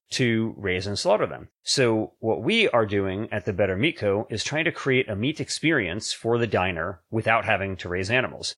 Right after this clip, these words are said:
It's kind of like if you think about, I don't know, like, think about, like, flicking a light switch on in a room.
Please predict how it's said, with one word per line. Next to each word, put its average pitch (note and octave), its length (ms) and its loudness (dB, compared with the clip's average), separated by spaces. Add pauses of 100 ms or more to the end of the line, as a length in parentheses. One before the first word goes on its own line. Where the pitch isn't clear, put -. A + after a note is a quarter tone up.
(140)
It's G#2+ 260 0
kind G#3+ 220 0
of C3+ 160 2
like A2+ 240 2
if G#2 120 -4
you G#2 80 -4
think C3 200 -4
about, A#2 380 4 (220)
I F#2+ 180 -8
don't G#2 140 -4
know, F#2 120 -2
like, F2 180 -2
think C#3+ 140 -2
about, B2+ 160 2
like, G#2 160 0
flicking A#2 400 0
a F#2 60 2
light F2+ 340 0
switch - 260 -6
on D#2 180 -8
in D#2+ 120 -10
a D#2+ 40 -8
room. E2+ 340 -6